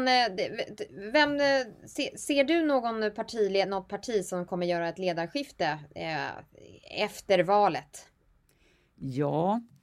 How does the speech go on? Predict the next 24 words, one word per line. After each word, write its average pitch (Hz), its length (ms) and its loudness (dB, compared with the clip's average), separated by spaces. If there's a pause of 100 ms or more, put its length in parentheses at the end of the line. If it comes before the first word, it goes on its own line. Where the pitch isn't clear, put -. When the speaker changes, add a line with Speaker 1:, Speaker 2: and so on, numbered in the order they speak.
(100)
Speaker 2:
eh, 170 280 -4
Speaker 1:
Mm. 196 240 -8
Speaker 2:
det 190 80 -2
brukar 202 360 -2
ju 202 80 0
vara 185 200 0
så - 140 -4
att 156 120 -2
går 180 180 2
det 185 80 0
inte 175 220 -2
så 196 140 -2
bra 185 420 2
i 135 60 2
valet 131 480 -4
så - 120 -6
brukar 147 400 -4
det 78 80 -4
ju 87 120 -4
bli, 82 460 -8
eh, 71 360 -10
bli 147 360 -6
skifte 143 600 -8
och, 139 360 -10